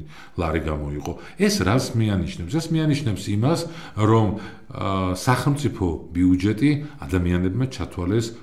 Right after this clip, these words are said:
პირად ყულაბად, არა საჯარო ყულაბად, პირადი ყულაბა. როგორც უნდა ჩაყოფენ ხელს, ამოიღებენ და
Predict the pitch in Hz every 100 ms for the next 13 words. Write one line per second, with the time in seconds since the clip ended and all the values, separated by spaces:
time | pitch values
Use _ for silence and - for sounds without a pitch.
0 | - - 135 139 120 - 82 69 67 -
1 | - - 101 135 202 - 147 131 135 120
2 | - 107 92 80 69 - - 220 214 170
3 | - 123 95 76 82 - - 165 220 180
4 | 113 113 95 - 98 95 - 90 - 175
5 | 185 113 101 117 131 139 139 139 180